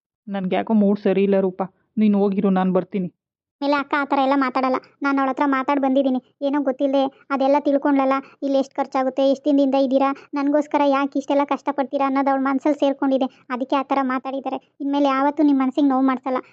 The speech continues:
Speaker 2: ನಾನಾಗಲಿ ಅಕ್ಕ ಆಗಲಿ ಯಾರೂ ನಿಮ್ಮ ಮನ್ಸಿಗೆ ನೋವು ಮಾಡಲ್ಲ. ಪುನಿ, ಪ್ಲೀಸ್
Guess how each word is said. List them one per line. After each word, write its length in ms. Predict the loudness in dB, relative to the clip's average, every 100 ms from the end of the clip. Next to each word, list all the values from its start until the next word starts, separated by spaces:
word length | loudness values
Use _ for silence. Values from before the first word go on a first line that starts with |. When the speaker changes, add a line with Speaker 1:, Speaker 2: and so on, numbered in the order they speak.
| -10
Speaker 2:
ನಾನಾಗಲಿ 460 | -4 -2 0 2 0
ಅಕ್ಕ 240 | 0 -4
ಆಗಲಿ 440 | -4 -2 -6 -8 _
ಯಾರೂ 300 | -4 0 2
ನಿಮ್ಮ 200 | 4 4
ಮನ್ಸಿಗೆ 300 | 0 0 0
ನೋವು 340 | 0 0 0 2
ಮಾಡಲ್ಲ. 320 | 0 0 0 -2 -8 -20 -12
ಪುನಿ, 260 | -10 -10 _ -10
ಪ್ಲೀಸ್ 260 | -4 -4